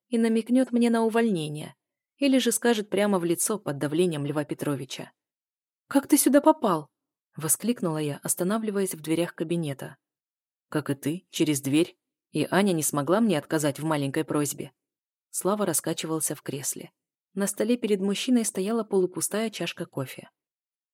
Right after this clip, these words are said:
«Кофе тебе Аня сварила?» спросила я, нервно прокручивая телефон в руках. «Я и сам справился». Он встал, одернул манжету рубашки, снял со спинки кресла пиджак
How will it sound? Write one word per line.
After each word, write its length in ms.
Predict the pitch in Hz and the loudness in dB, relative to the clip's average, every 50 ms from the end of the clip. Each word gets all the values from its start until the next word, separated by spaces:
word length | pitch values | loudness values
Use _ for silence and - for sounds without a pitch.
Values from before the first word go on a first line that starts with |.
| _ _ | _ _
«Кофе 260 | - 254 240 - 226 | 4 6 6 6 0
тебе 220 | 208 233 208 226 - | -2 2 2 4 4
Аня 240 | 240 294 330 294 220 | 4 4 4 4 2
сварила?» 540 | - - 185 185 180 170 156 156 156 156 - _ _ _ _ _ _ _ _ _ | 4 4 4 4 4 4 2 0 -4 -8 -12 _ _ _ _ _ _ _ _ _
спросила 520 | - - - - 147 139 - - 233 220 | -12 -8 -6 -6 -6 -4 -4 -4 -2 -2
я, 240 | 175 143 147 147 - - | -2 -4 -6 -10 -12 -8
нервно 400 | 180 185 202 202 185 175 180 170 | -2 0 0 0 0 0 -2 -2
прокручивая 560 | 175 - 170 - - 226 - - 214 208 214 | -2 -4 -4 -4 -4 -4 -4 -2 -2 -2 -2
телефон 420 | 202 - 220 240 233 - 226 185 160 | -2 -2 -2 -2 -2 0 -2 -2 -2
в 60 | 151 | -2
руках. 440 | 156 151 - 143 135 - - - _ _ _ _ _ _ _ _ _ _ _ _ _ _ _ _ _ _ | -4 -4 -4 -6 -6 -6 -10 -16 _ _ _ _ _ _ _ _ _ _ _ _ _ _ _ _ _ _
«Я 200 | 147 156 160 151 | 0 2 4 4
и 60 | 139 | 4
сам 240 | - - 165 196 202 | 2 0 0 0 0
справился». 720 | - - - 208 202 190 190 190 190 - - 185 180 - _ _ _ _ _ _ _ _ _ _ _ _ | -2 0 0 0 2 2 0 -2 -2 -4 -6 -8 -10 -12 _ _ _ _ _ _ _ _ _ _ _ _
Он 160 | - 233 254 254 | 2 2 2 2
встал, 400 | - - - 170 165 156 - - | 2 -2 -2 -2 -2 -2 -4 -4
одернул 480 | - 165 151 160 185 208 214 202 180 160 | -6 -2 2 2 2 2 4 2 0 0
манжету 440 | 156 156 165 160 185 190 196 208 | 0 -2 0 0 -2 0 0 -2
рубашки, 580 | 196 185 156 151 147 139 - - - - - _ _ | -2 -2 -2 -4 -4 -4 -6 -8 -10 -16 -18 _ _
снял 280 | - - - 196 214 208 | -10 -4 -2 -2 0 0
со 140 | - 185 180 | 0 0 0
спинки 340 | - - 190 190 180 - | 0 0 0 0 0 -4
кресла 380 | - - 180 180 175 - 165 156 | -2 2 2 2 4 2 -2 -4
пиджак 400 | - 151 143 147 170 196 202 | -4 -6 -6 -4 -4 -4 -4